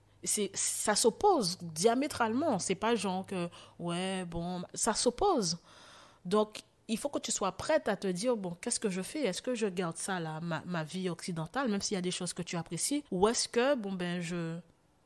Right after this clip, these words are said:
je, je, je, je suis vraiment aux sources et je reste dedans ? » Parce que ça s'oppose d'un point de vue spiritualité, d'un point de vue, euh, la façon de faire les choses, euh, de ce qu'ils ont volé.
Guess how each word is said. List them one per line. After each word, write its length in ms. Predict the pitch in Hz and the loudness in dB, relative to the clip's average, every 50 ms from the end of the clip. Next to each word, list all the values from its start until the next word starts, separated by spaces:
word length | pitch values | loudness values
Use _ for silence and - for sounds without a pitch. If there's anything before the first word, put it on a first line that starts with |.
| _ _ | _ _
je, 100 | - 156 175 - | -10 -8 -4 -2
je, 160 | 170 151 170 - | -2 -2 -2 -2
je, 260 | 156 147 170 175 165 | -2 0 0 0 0
je 100 | 160 170 | -2 -2
suis 180 | 165 - - 214 | -4 -2 -2 -4
vraiment 400 | 175 156 190 185 190 208 214 214 | 0 0 0 2 2 2 4 2
aux 80 | 190 | 4
sources 360 | 170 - - 320 330 - - - | 4 4 4 4 4 4 4 4
et 480 | 190 180 170 165 160 - 85 87 - - - - | 4 2 2 0 -2 -4 -10 -14 -16 -20 -12 -8
je 200 | 165 160 175 185 | -2 0 2 2
reste 340 | 180 175 208 214 214 - 220 | 2 4 2 2 2 2 2
dedans ? » 440 | 190 202 226 247 320 349 320 269 - - - - - - - - - _ _ _ - | 4 4 4 4 6 4 4 4 2 -4 -16 -20 -20 -20 -20 -20 -20 _ _ _ -6
Parce 160 | 160 - - | -4 -4 -2
que 160 | - 185 180 | -2 -2 0
ça 180 | 175 - 190 175 | 0 0 0 0
s'oppose 520 | - 220 214 - - 330 302 254 202 170 - | 0 -2 0 2 2 4 4 4 2 2 -2
d'un 140 | 170 185 185 | -2 -2 -2
point 160 | 170 - 190 | 0 0 -2
de 60 | 196 | -2
vue 140 | 180 165 175 | -2 0 0
spiritualité, 920 | 165 - - - 190 170 185 175 - 180 175 175 170 - 262 269 277 262 | 0 0 0 -2 -4 -4 -4 -6 -4 -4 -2 -2 -2 0 0 2 2 2
d'un 160 | 226 190 190 | 2 0 -4
point 200 | 180 - - 180 | -6 -4 -6 -6
de 80 | 180 170 | -6 -6
vue, 320 | 160 160 175 175 175 175 170 - - - - - _ - | -6 -6 -6 -4 -6 -6 -8 -12 -20 -20 -20 -20 _ -10
euh, 60 | - 160 | -6 -4
la 100 | 175 160 | -4 -2
façon 320 | - 202 180 - 220 214 | 0 0 0 2 2 2
de 100 | 196 196 | 2 2
faire 220 | 190 - 175 165 | 2 2 -2 0
les 120 | 165 190 208 | 2 2 2
choses, 540 | - - 277 262 254 254 254 254 254 240 220 | 4 4 4 4 4 4 4 2 0 0 0
euh, 260 | 208 190 180 175 175 175 - - - - - - - _ _ _ _ - | -2 -2 -2 -4 -6 -8 -10 -16 -20 -20 -20 -20 -20 _ _ _ _ -8
de 140 | 190 190 196 | -2 2 2
ce 100 | 185 - | 2 4
qu'ils 240 | - 269 233 196 214 | 4 2 4 6 6
ont 80 | 196 | 4
volé. 760 | 175 160 180 254 262 269 285 294 311 302 294 294 294 294 285 | 6 8 10 10 10 10 8 8 8 8 6 6 6 4 2